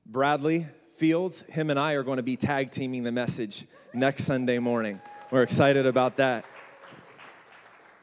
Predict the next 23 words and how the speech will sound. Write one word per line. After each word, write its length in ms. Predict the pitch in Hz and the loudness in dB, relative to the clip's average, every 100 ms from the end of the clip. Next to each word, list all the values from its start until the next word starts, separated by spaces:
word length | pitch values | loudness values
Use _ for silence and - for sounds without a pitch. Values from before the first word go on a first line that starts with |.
| - - _ _ - _ | -20 -20 _ _ -20 _
Today 240 | - 117 117 | -10 -2 0
is 160 | 110 | 0
part 320 | - 131 117 - | -4 -6 -6 -4
four, 360 | 139 135 139 | -2 0 -2
so 180 | 135 120 | -4 -6
we're 180 | 110 123 | -4 -4
only 160 | 117 104 | -4 -8
halfway 640 | 127 123 - 127 104 98 - _ | -10 -10 -6 -4 -4 -8 -20 _
through 160 | - 120 | -8 -8
this 160 | 107 - | -6 -10
series 400 | 123 110 98 104 | -10 -8 -10 -8
after 300 | 98 - 98 | -10 -8 -12
we 100 | 95 | -12
finish 400 | - 104 98 - | -10 -10 -10 -12
today. 460 | 110 101 101 90 - - - | -8 -6 -6 -8 -12 -20 -12
This 140 | - 139 | -6 -2
series, 380 | 165 156 147 135 | 0 0 -2 -6
it's 120 | - | -8
called 220 | 156 139 | -6 -4
The 60 | 127 | -2
Road 280 | 135 143 | 0 -2
to 100 | 139 | -2
Recovery, 640 | 135 117 143 147 156 170 | -8 -6 -4 -2 -2 -4